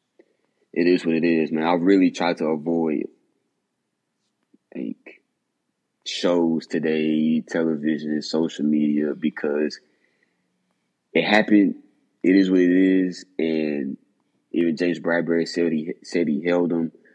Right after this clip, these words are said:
Like, I don't, like, wait, there's nothing, there's nothing that we can say or do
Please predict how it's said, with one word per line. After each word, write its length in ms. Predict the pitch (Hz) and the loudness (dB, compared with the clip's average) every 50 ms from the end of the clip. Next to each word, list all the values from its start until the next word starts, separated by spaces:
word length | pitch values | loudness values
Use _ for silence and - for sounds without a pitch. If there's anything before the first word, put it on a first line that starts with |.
| _ _ _ | _ _ _
Like, 140 | - 76 - | -8 -6 -4
I 80 | 73 78 | -2 -2
don't, 260 | 80 80 80 - 57 | 0 0 0 0 -2
like, 300 | 78 76 76 73 - - - _ _ _ _ _ _ _ _ _ - | -2 -2 -2 -2 -4 -4 -8 _ _ _ _ _ _ _ _ _ -4
wait, 340 | 78 87 95 92 82 69 | 0 2 4 4 4 4
there's 200 | 80 90 87 - | 2 0 0 2
nothing, 540 | 82 85 87 85 85 - 85 85 80 78 73 - _ _ _ _ _ _ _ _ _ _ _ _ _ _ _ _ - | 2 0 0 0 -2 -2 0 0 0 -2 -4 -8 _ _ _ _ _ _ _ _ _ _ _ _ _ _ _ _ -4
there's 160 | 95 87 - | -4 0 0
nothing 240 | 92 92 - 90 85 | 0 0 2 0 0
that 120 | 82 78 | 0 0
we 160 | 78 82 92 | 0 0 0
can 220 | - - 80 73 - | 0 0 -2 -2 -2
say 380 | - - - - 80 85 82 | -6 -10 -8 -4 -2 0 0
or 180 | 78 76 73 71 | 0 0 -2 -2
do 480 | 73 76 78 78 78 78 73 69 - | -4 -4 -2 0 0 0 0 -2 -4